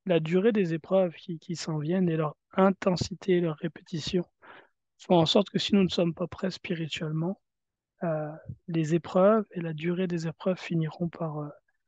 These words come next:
finiront par nous avoir. Mais si par la grâce de Dieu, nous persévérons dans la prière, ça c'est la clé.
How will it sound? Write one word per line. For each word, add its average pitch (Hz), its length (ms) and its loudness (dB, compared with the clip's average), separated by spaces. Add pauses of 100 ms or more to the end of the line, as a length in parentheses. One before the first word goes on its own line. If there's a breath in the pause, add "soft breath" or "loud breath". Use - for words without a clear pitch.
(200)
finiront 165 420 -2
par 165 160 -4
nous 156 140 -2
avoir. 156 240 -2
Mais 190 320 8
si - 220 -2
par 190 180 4
la 190 100 4
grâce 180 280 -2
de 165 100 -2
Dieu, 170 240 -6 (140)
nous 175 100 0
persévérons 170 720 -2 (500)
dans 208 220 6
la 208 100 6
prière, 175 400 -6
ça 214 100 0
c'est 196 140 -2
la 170 120 -4
clé. - 300 -12